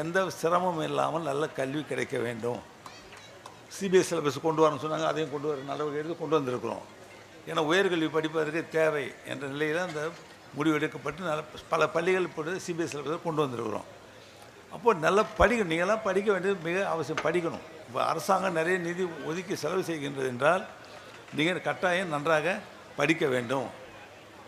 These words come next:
ஏன்னா அதனால தானே அரசு ஒரு சேவை செய்யுது. இப்போ எவ்வளோ பணியிடங்கள் காலியாக இருந்து சொன்னாங்க, இப்போ அரசு ஆசிரியர் பணியிடங்கள்லாம் இப்பொழுது நிரப்பி கொண்டு இருக்கின்றது, அதற்கு நடவடிக்கை எடுத்து கொண்டு இருக்கின்றது. மற்ற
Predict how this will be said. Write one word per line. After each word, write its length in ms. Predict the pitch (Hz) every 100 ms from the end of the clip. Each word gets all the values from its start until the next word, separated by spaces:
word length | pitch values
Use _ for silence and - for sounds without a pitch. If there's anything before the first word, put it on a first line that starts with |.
| - - - - - - - - -
ஏன்னா 120 | 156 143
அதனால 300 | 143 175 185
தானே 140 | 214 208
அரசு 160 | 180 170 180
ஒரு 100 | 147
சேவை 160 | 175 165 151
செய்யுது. 260 | 147 160 147 104 - - - -
இப்போ 160 | - 143 - - - - - - 135
எவ்வளோ 240 | 147 185 233 -
பணியிடங்கள் 480 | 185 190 185 190 185 - -
காலியாக 260 | 170 165 151
இருந்து 220 | 143 139
சொன்னாங்க, 300 | 160 160 127 - - - -
இப்போ 120 | 139 131
அரசு 300 | 190 190 196 208 - - - - 160
ஆசிரியர் 360 | 190 190 170
பணியிடங்கள்லாம் 580 | 160 170 170 165 160 190
இப்பொழுது 300 | 160 170 156
நிரப்பி 260 | 151 175 185
கொண்டு 160 | 165 156
இருக்கின்றது, 360 | 143 139 135 139 107 - - - - 131
அதற்கு 360 | 147 151 143 143
நடவடிக்கை 440 | 165 180 170 196 170
எடுத்து 180 | 156 156
கொண்டு 200 | 151 135
இருக்கின்றது. 440 | 120 113 107 110 107 - - - - - - - - - - - -
மற்ற 220 | 165 190